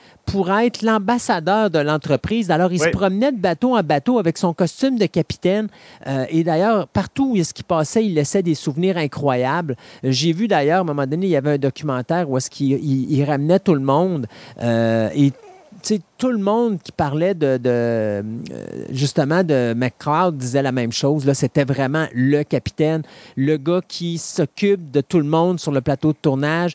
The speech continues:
Speaker 1: qui s'inquiète de tout le monde, que quand il y a quelque chose qui va pas, il est toujours le premier à aller dans la ten-, dans, dans la roulotte de, de l'acteur ou de l'actrice pour dire, « OK, là, parle-moi, dis-moi qu'est-ce qui se passe, je vais essayer de t'aider si je suis capable de le faire. » D'ailleurs, euh, c'est Jill, je me rappelle pas son nom de famille, mais qui faisait sa fille.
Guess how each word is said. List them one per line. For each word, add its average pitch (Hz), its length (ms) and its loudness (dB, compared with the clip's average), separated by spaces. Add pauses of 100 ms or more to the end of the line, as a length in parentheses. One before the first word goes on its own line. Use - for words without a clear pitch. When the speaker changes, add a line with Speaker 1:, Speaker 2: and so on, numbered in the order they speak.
(220)
Speaker 1:
qui 165 120 -8
s'inquiète 208 580 2
de 170 80 4
tout 160 160 0
le 147 80 0
monde, 175 220 0
que 170 80 -2
quand 180 160 -2
il 185 60 0
y 180 40 0
a 160 40 -2
quelque 175 180 -2
chose 208 200 0
qui - 120 -10
va 156 120 2
pas, 196 140 0
il 175 80 -2
est 151 100 0
toujours 180 240 -2
le 202 120 2
premier 156 400 -2
à 156 100 0
aller 143 240 0
dans 151 140 -4
la 131 160 -4
ten-, 147 320 -4
dans, 135 180 -4
dans 147 100 -2
la 151 140 -2
roulotte 151 380 2
de, 135 180 2
de 127 140 0
l'acteur 156 380 0
ou 165 60 0
de 131 80 -6
l'actrice 139 380 -2
pour 131 160 -2
dire, « 151 220 0 (440)
OK, 131 140 -4
là, 151 440 4
parle-moi, 170 520 0
dis-moi 160 240 -2
qu'est-ce 165 220 -4
qui - 80 -14
se - 60 -14
passe, 165 340 2
je 120 140 -6
vais 139 100 0
essayer 151 320 2
de - 40 -20
t'aider 135 320 2
si - 200 -6
je - 20 -4
suis - 80 -6
capable 147 320 -2
de 135 80 2
le 120 80 0
faire. » 170 300 0 (300)
D'ailleurs, 160 500 2
euh, 135 360 2
c'est 143 460 2
Jill, 175 380 2
je 139 100 -6
me 147 80 -2
rappelle 143 220 -2
pas 185 100 -2
son 170 140 -4
nom 156 100 0
de 151 60 -6
famille, 156 260 0
mais 151 100 -2
qui - 120 -16
faisait 147 260 0
sa 143 180 -2
fille. 175 380 0